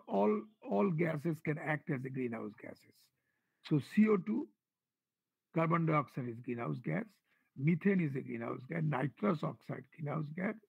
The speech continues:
ozone is greenhouse gas, and all the halocarbons. It may be bromine compound, maybe chlorine compound, C F C, maybe halogens,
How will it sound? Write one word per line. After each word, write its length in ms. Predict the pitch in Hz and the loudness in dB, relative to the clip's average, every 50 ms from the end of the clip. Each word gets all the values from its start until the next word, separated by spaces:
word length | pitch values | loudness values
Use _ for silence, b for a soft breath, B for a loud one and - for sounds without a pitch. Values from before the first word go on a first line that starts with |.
| - | -4
ozone 400 | 139 139 139 139 196 214 214 208 | -2 -2 0 2 2 2 2 0
is 160 | 185 160 156 147 - - | -2 -6 -10 -12 -14 -14
greenhouse 280 | - - 131 - - - - - | -12 -12 -10 -12 -12 -14 -12 -8
gas, 120 | - - 349 - _ _ b b b b b b b b b b b | -6 -6 -6 -8 _ _ b b b b b b b b b b b
and 180 | 196 196 214 - - | 0 0 0 -2 -2
all 360 | 262 220 220 233 247 262 262 247 | 2 4 4 6 4 4 2 0
the 160 | 254 247 190 - - | 0 0 0 0 0
halocarbons. 800 | 151 160 165 170 170 151 - 127 117 113 110 110 107 101 95 - - - _ _ _ _ _ _ _ _ _ _ _ _ _ _ _ | 0 2 2 2 2 2 0 -2 -4 -4 -4 -6 -8 -8 -10 -12 -18 -20 _ _ _ _ _ _ _ _ _ _ _ _ _ _ _
It 180 | - 165 156 165 | 2 2 4 4
may 200 | 165 175 170 170 | 4 4 4 4
be 140 | 160 175 175 | 4 2 2
bromine 480 | 147 135 165 160 160 156 165 175 175 165 | 2 2 2 4 4 4 2 0 0 -2
compound, 520 | 175 165 156 156 156 180 175 175 165 160 147 | -2 -4 -4 -4 -4 -2 -2 0 2 2 2
maybe 240 | 147 143 143 151 147 - | 2 2 0 0 -2 -2
chlorine 360 | - 165 123 127 143 147 147 143 | 0 0 0 0 0 -2 -4 -4
compound, 600 | - 143 143 139 135 - 139 143 147 - 143 139 - _ _ _ _ _ _ - - - | -6 -6 -8 -6 -6 -4 -4 -2 -2 -2 -4 -4 -6 _ _ _ _ _ _ -10 -2 2
C 160 | 175 180 170 | 4 4 4
F 100 | 165 151 - - - | 4 0 -4 -8 -8
C, 380 | - 135 135 143 151 151 156 185 - _ _ _ _ _ _ _ _ _ - | -6 -4 -2 -2 -2 -4 -4 -8 -12 _ _ _ _ _ _ _ _ _ 0
maybe 240 | 175 175 165 165 156 | 2 4 4 4 4
halogens, 560 | 123 120 127 135 147 156 151 156 156 151 | 2 0 -2 -2 -2 -2 -2 -2 -2 -4